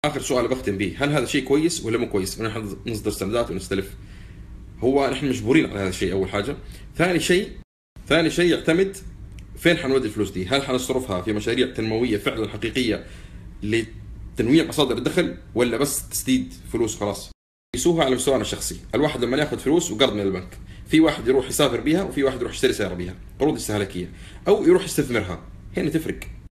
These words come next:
ففي الحقيقة صعب الواحد يجاوب هل هذا شيء كويس ولا مو كويس، لكن حبيت أنا أشرح لكم إيش صار، كم أخذنا، إيش أخذنا، ليش أخذنا. أتمنى أكون أفدتكم بحاجة. أنا أغلب الوقت مقفل الخاص، بس أما أتكلم عن فقط أرقام أحب أفتح الخاص عشان أشوف الفيدباك،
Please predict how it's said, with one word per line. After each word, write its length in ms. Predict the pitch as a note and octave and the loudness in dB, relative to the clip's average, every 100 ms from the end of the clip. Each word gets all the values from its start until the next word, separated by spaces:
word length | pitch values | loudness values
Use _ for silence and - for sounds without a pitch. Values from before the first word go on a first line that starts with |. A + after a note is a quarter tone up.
| _ _ - | _ _ -8
ففي 420 | - A#2+ A#2+ - | 0 2 0 -2
الحقيقة 340 | A2+ G#2+ F#3 D#3+ | -4 0 2 2
صعب 280 | - E3 A2+ | 2 2 2
الواحد 240 | C3 A2+ | 0 0
يجاوب 280 | A2 A2 F2+ | 2 2 2
هل 140 | G#2+ C3+ | 0 2
هذا 120 | C3 | 2
شيء 180 | C#3+ B2+ | 2 4
كويس 200 | B2+ - | 2 2
ولا 80 | G#2 | -2
مو 60 | |
كويس، 300 | F#2+ F2 - | -2 -4 -2
لكن 380 | G#2 A2 A2 G2+ - - - - - | -2 0 -2 -2 -8 -14 -16 -16 -6
حبيت 280 | A2 C3+ | 2 2
أنا 100 | C3+ | 2
أشرح 240 | B2 C3+ A#2+ | 0 -2 -2
لكم 220 | A#2 D3 | 0 -2
إيش 100 | - | -2
صار، 380 | - G#2+ B2+ - - | -2 0 0 -4 -6
كم 180 | A2+ A2 | -4 -4
أخذنا، 440 | - G#2+ G2 G#2+ | -2 -2 -2 -2
إيش 140 | G2 - | -4 -6
أخذنا، 400 | G#2+ F#2+ G#2 G2 | -4 -2 -4 -2
ليش 160 | G2+ G2 | -4 -2
أخذنا. 400 | G2 F#2+ A2+ - - - - | -4 -4 -4 -8 -16 -16 -12
أتمنى 260 | A2 A#2+ G2+ | -4 -2 -2
أكون 200 | G2 G#2 | -2 -4
أفدتكم 380 | G2 F#2 F#2+ F2 | -4 -8 -6 -8
بحاجة. 240 | - F#2 - - _ - | -8 -12 -14 -20 _ -4
أنا 80 | B2 | -2
أغلب 220 | C3 C3 | 2 2
الوقت 220 | A#2+ C3 | 0 -2
مقفل 240 | A2 A2+ G2+ | 0 0 0
الخاص، 320 | - F#2 - | -2 -4 -4
بس 140 | - | -6
أما 260 | A2+ A2 G#2 | -4 -4 -6
أتكلم 340 | - - B2+ | -2 0 2
عن 60 | G2+ | -2
فقط 220 | B2 A2+ | -4 -2
أرقام 360 | G#2 - D3+ C#3+ | -2 2 0 0
أحب 180 | - B2+ | -2 -4
أفتح 180 | B2+ | -4
الخاص 280 | A2 B2+ C3+ | -4 -2 -2
عشان 160 | B2 B2 | -2 -2
أشوف 180 | C3+ A2+ | -2 -4
الفيدباك، 580 | A2+ B2 G#2 C3+ D3 | -2 -2 2 0 -2